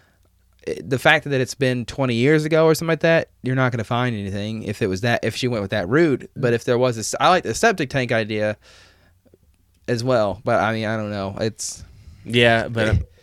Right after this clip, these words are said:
Speaker 1: so many ways to make
Speaker 2: but they
Speaker 1: somebody
Speaker 2: gotta have a
Speaker 1: disappear.
Speaker 2: warrant to go in there and do that, though. They have to have a valid reason, or, you know,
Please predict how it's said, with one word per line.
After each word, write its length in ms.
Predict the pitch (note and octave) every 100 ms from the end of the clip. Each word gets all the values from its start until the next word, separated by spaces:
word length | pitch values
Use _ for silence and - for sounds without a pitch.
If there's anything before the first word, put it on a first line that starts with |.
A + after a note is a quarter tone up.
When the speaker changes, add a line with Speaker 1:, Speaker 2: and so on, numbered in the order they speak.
| _ - - - - - _
Speaker 1:
so 180 | - G#3
many 140 | G3
ways 220 | C#3+ C#3 B2
to 60 |
make 80 | A#2+
Speaker 2:
but 80 | C3+
they 80 | C3
Speaker 1:
somebody 60 |
Speaker 2:
gotta 200 | B2 C3
have 120 | B2+ A#2+
a 40 |
Speaker 1:
disappear. 140 | A2 B2+
Speaker 2:
warrant 160 | C3
to 80 | A#2
go 140 | A2+
in 60 | A2
there 100 | G#2
and 80 | G2
do 180 | B2 A#2
that, 120 | F#2+
though. 220 | F#2 F#2 F#2
They 140 | F#2+
have 120 | A2
to 40 | G2
have 120 | G#2+
a 80 | G2
valid 360 | F#2+ G2+ G#2+ G2+
reason, 480 | G2+ G2+ F#2+ F#2 G2
or, 240 | G2 F#2+ _ -
you 100 | F#2+
know, 180 | F#2